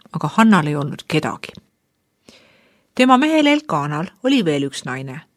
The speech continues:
Peninna. Peninnal oli palju lapsi ja ta oli selle üle uhke. Elkana armastas Hannat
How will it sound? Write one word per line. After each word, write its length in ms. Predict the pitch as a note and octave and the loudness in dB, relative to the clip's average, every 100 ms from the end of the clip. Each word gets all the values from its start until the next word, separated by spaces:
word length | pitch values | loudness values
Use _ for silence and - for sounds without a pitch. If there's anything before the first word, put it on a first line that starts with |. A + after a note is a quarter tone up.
| - | -4
Peninna. 460 | F3+ D3 C3+ B2 B2+ _ _ _ _ _ _ _ | -4 -2 -6 -10 -14 _ _ _ _ _ _ _
Peninnal 480 | F#3 F#3 A#3 C4 A#3+ | 0 4 4 4 2
oli 160 | A#3+ A#3 | 2 0
palju 360 | A#3 E3+ D#3+ D#3 | 2 2 2 0
lapsi 400 | D3+ - - C#3 - _ _ - | -4 -6 -8 -8 -10 _ _ -14
ja 80 | - | -8
ta 120 | C#3 | -6
oli 80 | C#3 | -6
selle 260 | C3+ E3 D3 | -4 -2 0
üle 160 | D3+ D3+ | 2 2
uhke. 340 | A#3+ - D3 - _ _ _ _ _ _ _ _ _ _ _ _ _ - | 0 -2 -10 -10 _ _ _ _ _ _ _ _ _ _ _ _ _ -4
Elkana 480 | G#3+ G#3+ D4 E4 A3 | -4 0 0 4 4
armastas 480 | C#4 A3 F3+ F3+ - | 4 2 -2 -6 -2
Hannat 540 | G#3 G3+ F3+ - - | 2 2 2 -4 -14